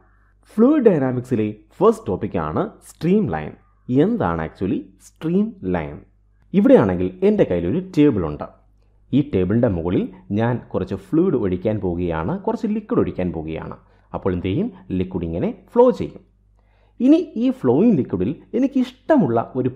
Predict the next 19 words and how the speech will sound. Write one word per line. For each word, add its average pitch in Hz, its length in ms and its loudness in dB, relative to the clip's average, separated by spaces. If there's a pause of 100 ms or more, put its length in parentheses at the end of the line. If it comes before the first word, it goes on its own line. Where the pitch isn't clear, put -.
പാർട്ടിക്കിൾ 98 440 0
എടുക്കാൻ 92 280 -2
പോവുകയാണ്. 85 440 -2 (280)
ഞാൻ 208 160 0
എടുക്കുന്ന 98 260 -2 (120)
പാർട്ടിക്കിളാണ് 92 600 -2 (280)
എ. - 20 2 (720)
So 95 160 -2
നമുക്കറിയാം 90 420 -2 (280)
ഒരു 98 160 -2
ഫ്ലൂയിഡിൽ 95 280 -2 (100)
ധാരാളം 113 540 0
പാർട്ടിക്കിൾസ് 113 440 -4
ഉണ്ട്. 156 160 -2 (300)
അതിൽ 277 140 2 (240)
ഏതെങ്കിലും 294 500 2
ഒരു 123 160 -2
പാർട്ടിക്കിൾ 95 320 -2
എടുത്തു. 185 240 -4